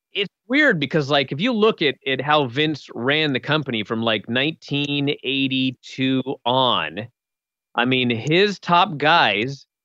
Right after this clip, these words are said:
I mean, he went through top guys, I don't wanna say quickly, but if you look at how long Cena was his top guy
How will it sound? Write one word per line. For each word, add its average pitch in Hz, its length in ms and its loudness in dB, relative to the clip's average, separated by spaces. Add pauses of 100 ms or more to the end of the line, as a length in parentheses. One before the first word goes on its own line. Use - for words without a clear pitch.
(300)
I 143 80 -6
mean, 143 140 -2
he 170 140 -2
went 226 240 2
through 202 140 -2
top 175 320 0
guys, 156 600 2 (500)
I 214 60 0
don't 233 80 4
wanna 165 100 4
say 139 200 0
quickly, 104 680 -4 (580)
but 143 280 4 (100)
if 143 160 -6
you 196 100 0
look 208 200 2
at 156 80 0
how 151 120 2
long 147 280 2
Cena 170 500 -2
was 175 220 0
his 185 160 -4
top 185 340 0
guy 175 220 2